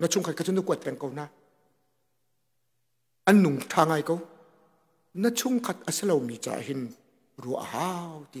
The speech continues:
he karuat. Phung thuk bia hi, Pathian bia si kan ti lang mang chamu.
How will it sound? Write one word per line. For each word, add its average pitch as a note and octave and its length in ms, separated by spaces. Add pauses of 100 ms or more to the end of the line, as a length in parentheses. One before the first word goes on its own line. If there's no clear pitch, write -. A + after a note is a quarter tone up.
he A#2 80 (560)
karuat. B2 260 (2250)
Phung A3 160
thuk - 240
bia E3 160
hi, F#3+ 160 (1500)
Pathian B2+ 340
bia B2+ 160
si C#3+ 160
kan D3 140
ti C3 80
lang B2 140
mang C3+ 120
chamu. E3+ 320